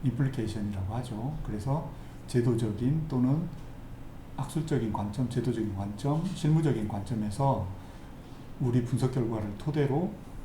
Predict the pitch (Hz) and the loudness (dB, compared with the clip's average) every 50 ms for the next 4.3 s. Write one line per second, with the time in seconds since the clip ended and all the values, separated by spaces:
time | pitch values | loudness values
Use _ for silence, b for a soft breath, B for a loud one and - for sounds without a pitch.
0 | - - 120 110 - - - 170 165 165 170 170 170 160 - - - - 107 107 | -6 -4 -4 -4 -4 0 2 2 4 4 2 0 -2 -6 -6 -8 -6 -4 -2 0
1 | 117 123 123 123 131 143 156 - - - 139 151 - - - 110 104 101 - - | 0 2 2 4 4 2 2 0 -2 0 -2 -2 -2 -2 -2 -2 -2 -2 -2 -2
2 | 156 151 - 110 - - - 104 104 110 113 107 92 - - - - - - - | -2 -2 -2 -4 -4 -2 -2 -2 -2 -2 -2 -2 -4 -6 -8 -8 -10 -10 -10 -12
3 | - - - - 135 131 147 156 151 156 - 127 123 123 135 117 110 107 110 113 | -12 -10 -2 2 4 6 8 6 6 6 4 0 0 2 0 0 0 0 0 0
4 | 117 113 113 123 151 180 | 2 4 4 4 4 2